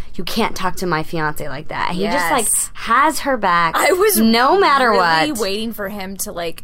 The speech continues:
Speaker 2: uh, pour his drink on Ashley. He
Speaker 1: Ye-
Speaker 2: was fired up.
Speaker 1: Yeah, but I, I love that. Like,
Speaker 2: Yeah.
Speaker 1: I, I respect that so much when, like, someone's just, like,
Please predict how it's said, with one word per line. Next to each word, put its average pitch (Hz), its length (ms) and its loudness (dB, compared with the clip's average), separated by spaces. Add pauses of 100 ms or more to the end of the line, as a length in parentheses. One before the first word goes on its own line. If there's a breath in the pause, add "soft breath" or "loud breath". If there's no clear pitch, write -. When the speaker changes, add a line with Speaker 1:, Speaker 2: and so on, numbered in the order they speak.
Speaker 2:
uh, 170 380 -4 (440)
pour 202 400 -4
his 180 240 -8
drink 175 380 -10
on 143 140 -10
Ashley. - 680 -10
He 285 120 -4 (140)
Speaker 1:
Ye- 233 40 -4
Speaker 2:
was 196 320 -2
fired 202 640 -2
up. 175 400 -6
Speaker 1:
Yeah, 330 760 2
but 294 120 2
I, 302 100 4 (220)
I - 20 6
love 285 380 2
that. 147 280 2
Like, 208 360 2
Speaker 2:
Yeah. - 60 -10 (120)
Speaker 1:
I, 233 240 4
I 214 120 -4 (180)
respect 262 600 -4
that 208 300 0
so 220 220 0
much 208 400 -2
when, 180 160 -2
like, 170 220 -4
someone's 180 440 -2
just, 180 160 -8
like, 175 160 0